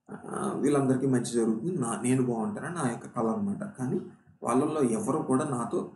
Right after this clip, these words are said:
నా వెంట రాలేదన్నమాట. చాలా తక్కువ మంది, ఒకళ్ళో ఇద్దరు వచ్చి ఉంటారు నాతో పాటుగా,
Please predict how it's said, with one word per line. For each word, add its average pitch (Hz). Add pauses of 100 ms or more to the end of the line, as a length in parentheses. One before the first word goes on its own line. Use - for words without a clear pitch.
నా 120
వెంట 107
రాలేదన్నమాట. 101
చాలా 156
తక్కువ 160
మంది, 117
ఒకళ్ళో 156
ఇద్దరు 135
వచ్చి 127
ఉంటారు 107
నాతో 104
పాటుగా, -